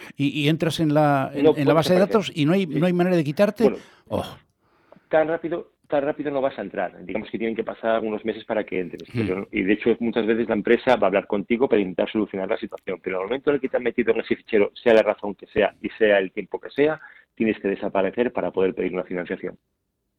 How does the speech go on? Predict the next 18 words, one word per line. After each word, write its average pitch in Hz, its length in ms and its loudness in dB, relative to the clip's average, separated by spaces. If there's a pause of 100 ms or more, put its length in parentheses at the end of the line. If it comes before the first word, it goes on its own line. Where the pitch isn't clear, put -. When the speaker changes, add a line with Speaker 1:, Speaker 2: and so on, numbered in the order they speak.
(200)
Speaker 1:
Oye, 143 220 0
y, 180 200 -4
y 165 200 -8
si 135 260 -4
tú 233 520 -6 (260)
consigues, 170 680 -2
bueno, 107 880 -6
pues 82 200 -4
con 87 280 -8
ayuda, 117 280 2
como 98 200 -4
sea, 123 240 2
quitarte, 143 680 0
o 139 100 -4
sea, 147 100 -4
cancelar 160 360 2
esa 143 180 0
deuda, 95 340 0